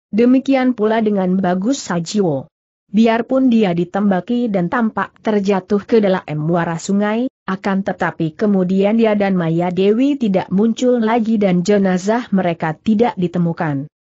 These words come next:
Selama jenazahnya belum ditemukan, maka saya yakin bahwa dia belum tewas. Seorang dengan kesaktian seperti Bagus Sajiwo, saya kira tidak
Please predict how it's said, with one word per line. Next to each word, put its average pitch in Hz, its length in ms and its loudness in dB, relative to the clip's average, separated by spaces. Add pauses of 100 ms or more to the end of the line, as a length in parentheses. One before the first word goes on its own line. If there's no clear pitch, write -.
(160)
Selama 247 480 0
jenazahnya 214 840 0
belum 226 440 2
ditemukan, 226 720 -2 (240)
maka 180 400 -2
saya 233 400 0
yakin 208 400 2
bahwa 190 320 2
dia 185 240 0
belum 214 480 0
tewas. 190 560 -4 (400)
Seorang 254 560 0
dengan 190 320 2
kesaktian 175 640 -4
seperti 180 560 -6
Bagus 185 480 -2
Sajiwo, 196 800 0 (160)
saya 165 400 0
kira 262 400 2
tidak 208 320 0